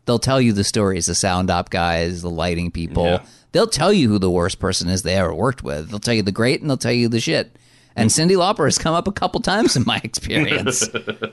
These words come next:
Speaker 1: She is apparently a little difficult.
Speaker 2: This doesn't really shatter my, uh, image of Cyndi Lauper.
Speaker 1: I know. And yet,
Speaker 2: Yeah.
Speaker 1: you know what's really, actually, boy, this is, but we're gonna be a little all over the place. It's fine.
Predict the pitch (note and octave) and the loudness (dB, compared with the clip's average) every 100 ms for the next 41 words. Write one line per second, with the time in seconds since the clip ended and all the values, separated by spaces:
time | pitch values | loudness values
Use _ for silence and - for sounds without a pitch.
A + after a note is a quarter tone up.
0 | G#2 C#3 C#3 C#3 E3+ E3 E3+ F#3+ G3+ G3+ | -4 0 2 2 0 0 0 2 2 4
1 | G#3 A3 - - - G2+ G#2+ - - _ | 2 2 0 -2 -2 -2 -2 -6 -12 _
2 | _ _ - C#3+ F3 D#3+ C#3 B2 G#2+ A2+ | _ _ -2 2 4 4 4 4 4 2
3 | A2 G#2 G2+ F#2+ F#2 F#2 F#2 F#2 - - | 4 4 4 2 2 2 2 2 0 -10
4 | - _ A2+ G#2 F#2 A#2 G#2+ - C3+ G#2 | -20 _ 0 2 2 2 2 2 2 2
5 | G2+ G2 F2+ F2+ - - - - - - | 2 2 0 -4 -4 -18 -20 -20 -14 -2
6 | E3+ D#3+ D3+ D3 D3 E3 F3 G#3 G3+ - | 2 4 4 2 2 2 4 4 2 -2
7 | - D#3 G#3 C#4+ B3+ - C#3+ D#3+ D#3+ D#3 | -4 0 2 2 2 0 2 4 4 2
8 | - - - - - C3+ F2+ G#2 - - | -2 -6 -6 -6 -2 -2 -2 -8 -10 -4
9 | E3 E3 - - G#2+ B2 A#2 F#2+ F2 E2+ | -2 -2 -4 -4 0 2 2 2 0 -2
10 | E2 E2 D#2+ D#2+ D#2 - - - - - | -2 -2 -4 -6 -12 -12 -10 -8 -8 -10
11 | - | -12